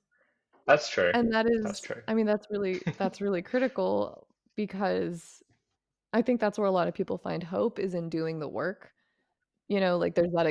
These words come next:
Speaker 1: Yeah.
Speaker 2: expression, "Think globally, act locally." Um, because even, you know, even small efforts like community gardens or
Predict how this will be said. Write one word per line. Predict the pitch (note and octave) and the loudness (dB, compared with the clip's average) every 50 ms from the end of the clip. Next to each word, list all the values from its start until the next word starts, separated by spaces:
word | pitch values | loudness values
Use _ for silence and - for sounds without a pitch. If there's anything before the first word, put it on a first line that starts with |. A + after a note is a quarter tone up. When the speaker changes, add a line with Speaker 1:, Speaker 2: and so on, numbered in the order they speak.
| D#3+ - | 0 -2
Speaker 1:
Yeah. | - - | -2 -2
Speaker 2:
expression, | D#3+ F3 - - F3 E3 E3+ | -2 0 -2 -2 -4 -4 -6
"Think | - - - E3 E3 D#3+ - - _ _ _ - | -6 -4 -4 -2 -2 -4 -8 -16 _ _ _ -10
globally, | F3+ E3+ D#3+ D#3 D#3+ D#3 E3 D#3+ D#3 D#3 D3+ - _ _ | -4 0 0 2 2 0 0 0 0 -2 -4 -6 _ _
act | F3 E3+ D#3+ E3 - - - - - - | -6 -4 -4 -6 -8 -12 -18 -20 -18 -14
locally." | G3 F3 E3 D#3+ E3 D#3+ F3+ F3+ G3 G#3+ A3+ A3+ A#3+ B3 - _ _ _ _ _ _ _ _ _ _ _ - | -8 -4 -4 -4 -4 -4 -4 -4 -4 -4 -4 -4 -4 -6 -10 _ _ _ _ _ _ _ _ _ _ _ -4
Um, | G3 F#3 F3 F3 E3+ - - - - G#3+ G3+ - _ _ _ G3 | -2 -2 -2 -2 -4 -8 -10 -12 -14 -16 -18 -20 _ _ _ -4
because | F#3 G#3+ G3 G3+ G#3 G3+ F#3+ F#3 F3+ E3+ F3 F3+ F3 F3 - - - - _ _ _ _ _ _ _ _ _ _ _ | -4 -4 -2 0 0 2 4 4 2 2 0 -4 -6 -10 -12 -16 -20 -20 _ _ _ _ _ _ _ _ _ _ _
even, | - A3 G#3+ F#3+ G3+ G3+ G3 G3 F#3+ G3 G3 F#3+ G3+ G3 F#3+ G3 - _ _ _ _ _ _ _ _ _ _ _ _ | -2 -2 0 0 0 -2 -2 -2 -2 -2 -2 -2 -4 -4 -6 -8 -12 _ _ _ _ _ _ _ _ _ _ _ _
you | A3 G#3+ | 0 0
know, | F#3+ - - | 0 0 0
even | A3 G#3 G#3+ G#3 | 0 2 2 0
small | G3 - - G#3+ G3 F#3 F#3+ F3 - | 0 0 0 0 2 2 2 2 0
efforts | F#3 F3+ - F#3 D#3+ - - - | -2 -2 -2 -2 -2 -4 -2 -2
like | D3+ D3+ - - | -2 -2 -2 -4
community | - G3 F#3+ F3 E3+ E3+ E3 D#3+ D#3 | -6 -6 -4 -4 -2 -2 -2 -2 -2
gardens | D3+ - D#3 D3+ D3 C#3+ D3 D3+ D3 C#3 C#3+ D#3 - - | 0 0 0 0 0 0 -2 -4 -4 -4 -6 -8 -10 -6
or | - D#3+ D3 D3 C#3+ C3+ C3 C3+ C3+ D#3+ | -4 -2 -2 -2 -2 -2 -2 -4 -6 -6